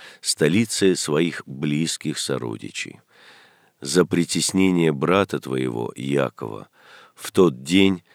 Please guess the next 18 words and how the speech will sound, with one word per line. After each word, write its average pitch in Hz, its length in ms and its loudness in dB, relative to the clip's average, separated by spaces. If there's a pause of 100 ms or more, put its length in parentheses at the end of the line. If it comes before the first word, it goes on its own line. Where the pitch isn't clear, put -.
(200)
когда 85 340 4
чужие 87 760 2
уводили 76 800 0
войско 76 520 0
его 67 320 -2
в - 120 -16
плен, 85 420 2 (400)
и 90 260 2 (120)
иноплеменники 85 960 2
вошли 76 720 -2 (120)
в 69 140 -8
ворота 78 500 2
его 78 480 2
и 87 80 -4
бросали 80 580 0
жребий 92 680 2
об 87 300 -2
Иерусалиме. 82 840 -2